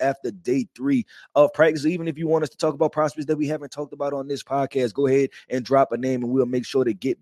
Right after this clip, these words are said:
to you, man. Listen, my name is Keith Sanchez. You can find me on X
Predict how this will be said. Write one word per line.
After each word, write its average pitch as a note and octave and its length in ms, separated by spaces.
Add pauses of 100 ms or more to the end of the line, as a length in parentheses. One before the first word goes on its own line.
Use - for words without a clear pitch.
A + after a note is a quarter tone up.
to D3+ 140
you, A#2 120
man. A#2 200
Listen, C#3 260 (260)
my D3+ 120
name D#3+ 180
is C#3 100
Keith - 320
Sanchez. C#3+ 640
You C3+ 60
can C3+ 160
find C3+ 200
me C3+ 120
on C3 140 (100)
X D3 260